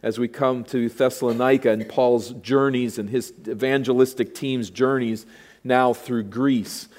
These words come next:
Verse one of chapter seventeen, "Now when they had passed through Amphipolis and Apollonia, they came to Thessalonica, where there was a synagogue of the Jews.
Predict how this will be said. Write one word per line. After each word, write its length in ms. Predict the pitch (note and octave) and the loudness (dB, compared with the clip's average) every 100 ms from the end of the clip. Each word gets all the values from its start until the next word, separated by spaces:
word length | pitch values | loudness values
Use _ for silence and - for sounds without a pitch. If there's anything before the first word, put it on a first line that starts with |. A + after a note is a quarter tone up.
| - - - - - - _ _ _ _ _ | -20 -20 -20 -20 -20 -20 _ _ _ _ _
Verse 340 | B2 D3+ D3 C#3 | 4 6 6 8
one 260 | D#3 D#3 | 8 8
of 100 | C3 | 4
chapter 360 | - D3 C3+ C3 | 6 6 6 0
seventeen, 720 | - D3+ C3+ B2+ - D#3+ C#3+ | 4 6 6 0 -2 0 2
"Now 160 | C3 C3 | 4 6
when 280 | D3 C#3 | 6 4
they 360 | B2 D3 C#3+ C#3 | 6 10 10 10
had 200 | C3 A2+ | 6 0
passed 440 | - C#3 C3+ - | 2 4 4 0
through 300 | - C3+ C3 | 0 2 2
Amphipolis 1200 | C3 B2+ B2 A2 - E3+ E3+ B2+ A2+ A2+ - - - _ _ _ | 2 0 -2 -4 0 0 2 2 2 2 -4 -16 -20 _ _ _
and 160 | B2 A#2+ | -4 -4
Apollonia, 800 | - C3 C3+ C#3+ C3 G#2+ G#2+ F2+ | 0 2 4 4 2 0 -2 -2
they 240 | B2 B2 | 2 2
came 400 | A#2+ - C#3+ C#3+ | 0 -4 -4 -4
to 140 | C3+ C3 | -4 -2
Thessalonica, 1080 | - C3+ - C3 A#2 B2 C3+ C3+ A#2 G2 G2+ - - _ _ _ | 0 0 0 -2 0 2 2 2 0 -2 -4 -18 -20 _ _ _
where 140 | C#3+ | 4
there 140 | D#3 F3 | 6 8
was 240 | F#3 D#3 | 6 4
a 80 | D#3+ | 0
synagogue 960 | - - G#3+ G3 C#3+ C3 A2+ A#2 B2 B2+ C#3 | -2 0 2 4 4 6 6 6 4 -2 -2
of 180 | C#3 A2+ | 0 0
the 80 | A#2 | -6
Jews. 800 | G#2 C3+ C3 G2 E2 - - | -4 0 2 0 -6 -16 -20